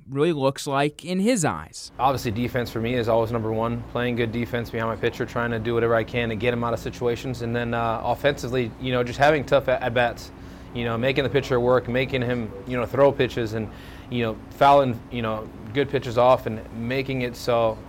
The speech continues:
Speaker 2: you know, he's gonna remember that every time he faces me, it's gonna be a tough at-bat.
Speaker 1: Wong broke in with the Cardinals with thirty-two games back in two thousand and thirteen,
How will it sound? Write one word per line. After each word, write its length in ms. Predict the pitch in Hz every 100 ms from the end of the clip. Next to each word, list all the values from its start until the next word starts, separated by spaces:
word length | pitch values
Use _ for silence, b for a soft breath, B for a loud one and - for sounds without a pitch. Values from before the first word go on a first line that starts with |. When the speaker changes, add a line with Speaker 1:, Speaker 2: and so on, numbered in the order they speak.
| 127
Speaker 2:
you 100 | 117
know, 100 | 107
he's 180 | 120
gonna 120 | 131 123
remember 380 | 117 123 117
that 180 | 107 107
every 180 | 110 123
time 160 | 127 120
he 80 |
faces 360 | 104 123 117 110
me, 100 | 104
it's 140 | 104
gonna 120 | - 107
be 120 | 104
a 20 |
tough 240 | - 104
at-bat. 260 | 92 95 90 - -
Speaker 1:
Wong 240 | 147 151 165
broke 320 | 143 147 151
in 160 | 147
with 140 | 147 143
the 80 | 131
Cardinals 580 | 139 131 127 120 113
with 220 | - 135 -
thirty-two 340 | 175 170 165
games 400 | 139 143 143 117
back 300 | 113 123 123
in 80 | 117
two 180 | - 143
thousand 480 | 139 131 127 120
and 180 | 101 107
thirteen, 760 | 104 139 123 - - 120 98